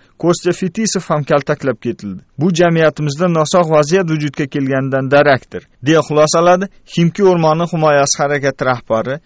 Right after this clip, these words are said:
Evgeniya Chirikova. Bu mudhish voqeada ko'pchilikning e'tiborini yana bir narsa o'ziga qaratdi. Jinoyatchilar muxbirning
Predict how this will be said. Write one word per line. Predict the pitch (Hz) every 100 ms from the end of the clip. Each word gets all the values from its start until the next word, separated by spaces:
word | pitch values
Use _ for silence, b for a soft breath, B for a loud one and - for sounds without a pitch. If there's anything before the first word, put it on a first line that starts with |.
| -
Evgeniya | 120 117 123 127
Chirikova. | 123 156 117 - 98 - -
Bu | 160
mudhish | 180 170 196 -
voqeada | 165 165 165 170
ko'pchilikning | 170 156 - 160 170 190 165
e'tiborini | 160 156 156 151 151
yana | 151 165 165
bir | 165
narsa | 165 151 165
o'ziga | 143 120 123 -
qaratdi. | 101 - _ _ _ _ -
Jinoyatchilar | 120 139 139 - 160 180 165
muxbirning | 156 165 156